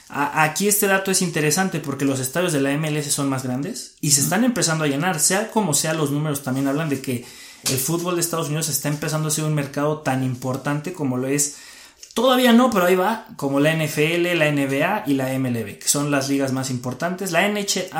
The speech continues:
Speaker 1: N H L es un poco ya para el
Speaker 2: Sí.
Speaker 1: norte, pero hablando de fútbol, ¿no? Ahí la lleva. El club mejor valorado,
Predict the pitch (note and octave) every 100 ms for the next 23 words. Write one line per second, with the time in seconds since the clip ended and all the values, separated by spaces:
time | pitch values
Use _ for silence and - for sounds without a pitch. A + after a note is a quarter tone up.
0 | E3 - E3+ F3 E3 D#3+ - D#3 D#3 D3+
1 | D3+ C#3 C#3 C#3 A#2+ - - B2+ D3+ G3+
2 | G#3 G3+ F#3+ F3+ - - - - - -
3 | D3 D#3+ E3+ E3+ - C#3 A#2+ B2+ F3+ D3
4 | D3 B2+ A2+ F#2+ - - - - - E3
5 | F#3 F#3 A#3 C4+ G#3 G3 G#3 G#3+ G3+ E3+
6 | D#3+ F3+ F#3 B3